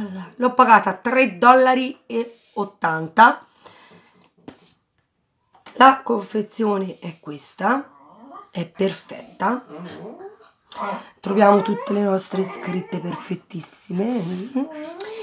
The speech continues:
E all'interno troviamo, questa è la Desert Dusk Palette, perché c'ho anche l'altra, che però dovrebbe essere quella vecchia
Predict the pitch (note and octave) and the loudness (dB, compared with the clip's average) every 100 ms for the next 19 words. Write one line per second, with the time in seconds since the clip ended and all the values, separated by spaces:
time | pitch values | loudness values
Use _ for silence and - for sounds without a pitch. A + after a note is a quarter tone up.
0 | G4+ A4 - D4 C#4 F4+ F4 - A#3+ A3 | -12 -10 4 6 8 6 2 4 6 6
1 | G#3+ A3 B3+ B3 A3 G#3 G#3 G#3 G#3 G#3+ | 2 0 0 6 8 10 8 6 2 0
2 | - - _ _ - D4+ - B3 A#3+ B3 | -4 -14 _ _ -2 -2 2 6 6 6
3 | A#3 A3 G#3+ A3+ - A3 G#3 G3+ - - | 4 2 0 -2 -2 4 8 8 6 -4
4 | A3+ A3 G#3+ G3+ G3+ G3+ A3 A#3 A#3+ B3 | -4 2 8 10 8 4 -2 -4 -4 -2
5 | B3+ A#3+ A#3 A#3+ A3 G3 F#3 G3+ F3+ - | 6 6 6 4 6 6 4 -6 -8 -12
6 | - - - - B3 B3+ C4 B3 - - | -20 -20 -20 -4 0 6 8 8 6 -10
7 | _ _ - G#3 A3 A#3+ A3+ A3 G#3+ G#3 | _ _ -16 -4 0 2 0 -2 0 4
8 | G#3+ G#3+ F#3 - F3+ D#3 | 4 4 2 -2 -6 -6